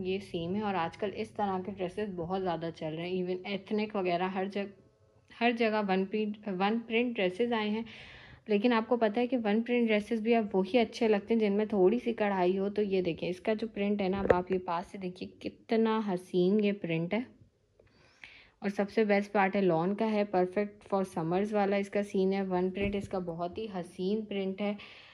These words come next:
तो खैर, शलवार के कपड़े को हम side करते हैं और इसके ऊपर embroidery भी हुई हुई है, जो कि plus point है। Otherwise ethnic पे इस तरह के dresses जो है ना, वो आठ नौ हज़ार तक के आए हुए हैं।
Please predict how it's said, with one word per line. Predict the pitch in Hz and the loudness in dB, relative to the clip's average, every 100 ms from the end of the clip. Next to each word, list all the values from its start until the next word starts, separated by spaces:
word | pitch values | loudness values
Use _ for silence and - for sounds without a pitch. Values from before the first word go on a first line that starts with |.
| - - | -20 -14
तो | |
खैर, | 196 202 | -4 -2
शलवार | 202 202 190 175 | -2 0 2 0
के | 180 | -2
कपड़े | 208 202 196 | -6 -4 -2
को | |
हम | 202 | -2
side | 202 170 185 | -2 -4 -2
करते | 196 196 | -2 -2
हैं | 202 214 | -2 0
और | 220 196 233 | 0 0 0
इसके | 208 208 214 | -2 -4 -4
ऊपर | 185 208 | -2 -2
embroidery | 220 202 180 180 170 175 214 | -2 -2 -2 -2 -4 -4 -6
भी | 214 220 | -2 -2
हुई | 214 | -2
हुई | 185 | 0
है, | 214 | 0
जो | 208 202 196 | 0 -2 -4
कि | 196 202 | -4 -4
plus | 202 170 185 | -2 -4 -4
point | - 214 208 | -4 -4 -2
है। | 208 | -2
Otherwise | 185 185 202 190 190 | -2 -2 -2 -2 -4
ethnic | 180 180 185 220 220 | -4 -6 -4 -4 -2
पे | 214 | -4
इस | - 240 - | -4 -8 -4
तरह | 220 214 | -4 -4
के | 196 214 | -4 -4
dresses | 190 170 - 214 | -2 -4 -4 -6
जो | 202 | -4
है | 202 190 | -2 0
ना, | 190 | -2
वो | 202 196 | -4 -4
आठ | 180 185 196 | -2 -2 -2
नौ | 214 202 | -4 -4
हज़ार | 196 175 165 170 | -2 -2 -2 -2
तक | 180 | -6
के | - | -4
आए | 190 160 | -2 0
हुए | 175 | 0
हैं। | 185 208 | 0 0